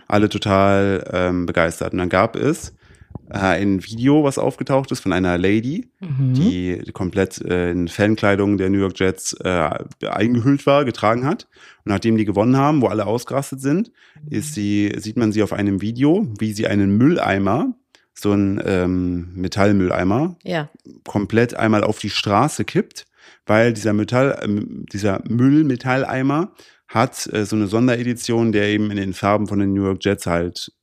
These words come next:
Speaker 1: geprintet ist.
Speaker 2: Oh mein Gott.
Speaker 1: So, die hat den kompletten Müll, der war bis oben hin gefüllt, den ganzen Dings auf den Bürgersteig
Speaker 2: Boah, ist
Speaker 1: gekippt,
Speaker 2: das assi.
Speaker 1: ist dann damit weggegangen. Dann hat man auch später Fotos gesehen gehabt, wie sie ja mitten in der Bahn glücklich sitzt.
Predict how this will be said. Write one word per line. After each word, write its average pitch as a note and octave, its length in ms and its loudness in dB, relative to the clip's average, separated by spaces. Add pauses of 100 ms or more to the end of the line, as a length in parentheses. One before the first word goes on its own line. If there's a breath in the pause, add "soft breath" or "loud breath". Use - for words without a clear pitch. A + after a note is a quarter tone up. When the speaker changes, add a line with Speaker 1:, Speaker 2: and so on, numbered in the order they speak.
Speaker 1:
geprintet G2 420 -2
ist. - 220 -8
Speaker 2:
Oh F3+ 140 -6
mein C4 280 4
Gott. C#3 300 -4
Speaker 1:
So, A2 80 -2
die G#2 100 2
hat A2 140 2
den A2+ 80 0
kompletten A#2+ 500 2
Müll, A2+ 220 4
der F#2+ 160 0
war G#2 80 2
bis A2 160 -4
oben C#3+ 140 0
hin B2+ 120 2
gefüllt, G#2 420 -4
den G#2+ 120 -2
ganzen B2 260 -2
Dings G#2+ 240 -2
auf F#2 220 -4
den G2 180 -2
Bürgersteig B2+ 540 0
Speaker 2:
Boah, C#3+ 100 -4
ist - 60 0
Speaker 1:
gekippt, E3+ 100 2 (140)
Speaker 2:
das - 80 -12
assi. D3 440 0 (120)
Speaker 1:
ist - 220 -4
dann A2 120 2
damit G#2 220 0
weggegangen. C#3+ 560 2
Dann A2 80 2
hat A2 140 0
man A2 120 2
auch G#2 80 0
später G#2+ 280 -2
Fotos A2+ 420 -4
gesehen G#2 320 0
gehabt, G2 340 -2
wie G2+ 60 -2
sie F#2+ 80 -4
ja G2 60 0
mitten G2+ 140 0
in G2 40 0
der F2+ 80 -2
Bahn B2+ 480 0
glücklich D3+ 340 -2
sitzt. - 380 -2